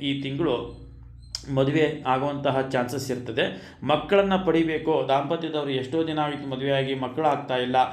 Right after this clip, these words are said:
ಸಂತಾನ ಭಾಗ್ಯ ಕರುಣಿಸ್ತಾ ಇಲ್ಲ ಅನ್ನೋಂಥವ್ರಿಗೆ ಈ ತಿಂಗಳು ಮಕ್ಕಳನ್ನು ಪಡೆಯುವಂತಹ ಕನಸುಗಳು ಅವರಿಗೆ ತುಂಬಾ ಅಂದರೆ ತುಂಬ ಇರುತ್ತೆ ವೀಕ್ಷಕರೇ. ಪ್ರೇಮ ಜೀವನದಲ್ಲಿ ನೋಡಿ, ನಿಮ್ಮ ಪ್ರೀತಿಯನ್ನು ಹಗುರವಾಗಿ ನೀವು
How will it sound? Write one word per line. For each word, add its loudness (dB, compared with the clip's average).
ಸಂತಾನ 2
ಭಾಗ್ಯ 0
ಕರುಣಿಸ್ತಾ 0
ಇಲ್ಲ 2
ಅನ್ನೋಂಥವ್ರಿಗೆ -2
ಈ -2
ತಿಂಗಳು 2
ಮಕ್ಕಳನ್ನು 0
ಪಡೆಯುವಂತಹ 0
ಕನಸುಗಳು 0
ಅವರಿಗೆ 0
ತುಂಬಾ 0
ಅಂದರೆ -4
ತುಂಬ -2
ಇರುತ್ತೆ -2
ವೀಕ್ಷಕರೇ. -6
ಪ್ರೇಮ 4
ಜೀವನದಲ್ಲಿ 0
ನೋಡಿ, -2
ನಿಮ್ಮ -2
ಪ್ರೀತಿಯನ್ನು -4
ಹಗುರವಾಗಿ 2
ನೀವು -4